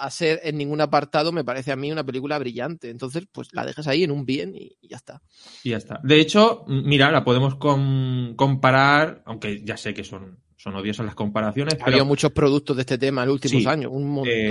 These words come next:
Speaker 2: Eh, y, y tenemos reciente, dos mil trece, dos mil cuatro, doce años de esclavitud, que es una gran película sobre, sobre la esclavitud, ¿vale? Y que ahí
Speaker 1: Y en los
Speaker 2: es
Speaker 1: últimos
Speaker 2: que
Speaker 1: cinco años tiene la serie esta del tren de,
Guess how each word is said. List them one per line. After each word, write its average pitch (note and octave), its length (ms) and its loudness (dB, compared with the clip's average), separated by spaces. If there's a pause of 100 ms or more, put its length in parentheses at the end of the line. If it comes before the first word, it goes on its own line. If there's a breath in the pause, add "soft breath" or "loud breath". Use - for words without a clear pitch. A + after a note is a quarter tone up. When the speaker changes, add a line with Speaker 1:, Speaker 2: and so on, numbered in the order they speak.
(160)
Speaker 2:
Eh, - 140 -12
y, C#3+ 260 4
y C3+ 60 2
tenemos D3+ 500 2 (160)
reciente, C#3+ 840 0
dos B2+ 140 0
mil C3+ 320 -2
trece, D3+ 420 2
dos C#3+ 100 0
mil C#3 200 -2
cuatro, C3+ 360 2
doce C#3 200 -2
años B2+ 180 0
de B2 100 -4
esclavitud, B2 680 -2 (260)
que - 80 -10
es - 160 -12
una G#2 480 -2
gran G2+ 240 -6
película G#2 480 -4
sobre, F#2+ 500 -10
sobre G2+ 280 -8
la F2+ 60 -10
esclavitud, G#2 580 -8 (260)
¿vale? A2 440 -10 (120)
Y G2 360 -8
que - 180 -10
ahí F#2+ 140 -4
Speaker 1:
Y C#3+ 80 2
en - 80 2
los - 100 2
Speaker 2:
es D#3+ 60 2
Speaker 1:
últimos D#3 340 2
Speaker 2:
que D#3+ 100 -2
Speaker 1:
cinco C#3 260 4
años C#3 360 2
tiene D3 220 0
la C3 120 0
serie C3+ 280 0
esta C3+ 200 0
del B2+ 220 0
tren C3+ 280 -2
de, B2 600 0